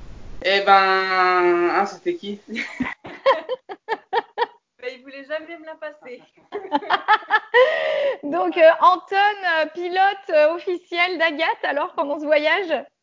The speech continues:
Speaker 2: Ouais.
Speaker 1: Ouais, ouais, ouais, bon, ça s'est quand même bien passé. Bah, c'était pas le plus dur. Le plus dur, c'est de, c'est de, de,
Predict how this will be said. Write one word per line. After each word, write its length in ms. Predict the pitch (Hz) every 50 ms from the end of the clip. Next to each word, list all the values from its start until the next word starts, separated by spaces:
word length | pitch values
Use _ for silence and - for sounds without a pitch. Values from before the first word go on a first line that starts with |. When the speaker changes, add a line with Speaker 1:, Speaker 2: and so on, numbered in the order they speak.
| _ _ _ _ _ _ _ _ _ _ _ _ _ _ _ _ 214
Speaker 2:
Ouais. 200 | 220 220 214 - 349
Speaker 1:
Ouais, 320 | 175 185 190 190 196 196
ouais, 200 | 190 190 190 190 190
ouais, 200 | 190 190 196 185 - 156
bon, 260 | 170 185 190 190 185 - - _ _ _ _ _ _ _ _ - -
ça 80 | 202
s'est 220 | 196 - - 220 214
quand 100 | - 214
même 240 | 202 202 202 196 185 185
bien 160 | 208 254 254
passé. 600 | - - 240 233 - - - 240 247 269 294 277 285 - _ _ _ _ _ _ _ _ _ -
Bah, 120 | 170 165 180
c'était 280 | - 220 208 214 220
pas 140 | 220 - 262
le 80 | 262 262
plus 160 | - 262 254
dur. 240 | 233 269 269 233 202
Le 100 | 180 175
plus 140 | 180 214 214
dur, 180 | 240 254 -
c'est 240 | - - 185 180 175
de, 80 | 170 175
c'est 280 | 175 - - - 170 151
de, 280 | 151 156 156 151 147 139
de, 320 | 147 143 139 143 139 139